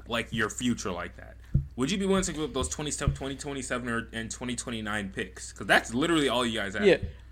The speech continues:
Speaker 2: I mean, so, yes,
Speaker 1: I
Speaker 2: I
Speaker 1: think
Speaker 2: think
Speaker 1: you, I think yes.
Speaker 2: push comes to shove, I think you probably have to, 'cause what are you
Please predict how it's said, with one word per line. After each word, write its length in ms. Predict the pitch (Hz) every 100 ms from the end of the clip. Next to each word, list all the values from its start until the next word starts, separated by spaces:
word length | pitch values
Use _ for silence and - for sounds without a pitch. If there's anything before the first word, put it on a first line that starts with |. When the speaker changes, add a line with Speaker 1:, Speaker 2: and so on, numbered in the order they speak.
| -
Speaker 2:
I 60 |
mean, 180 | 185 180
so, 360 | - 180 160 - - - -
yes, 400 | - 147 139 202 -
Speaker 1:
I 80 |
Speaker 2:
I 20 | 214
Speaker 1:
think 100 | 240 147
Speaker 2:
think 40 | 143
Speaker 1:
you, 140 | 131 -
I 100 | 151
think 260 | 156 120
yes. 120 | 113 -
Speaker 2:
push 180 | 196 196
comes 180 | 185
to 60 | 170
shove, 300 | - 143 139
I 80 | 135
think 160 | 139 151
you 60 |
probably 200 | 147 123
have 220 | 120 127
to, 200 | - 160 165
'cause 180 | 135
what 120 | 120
are 40 |
you 20 | 131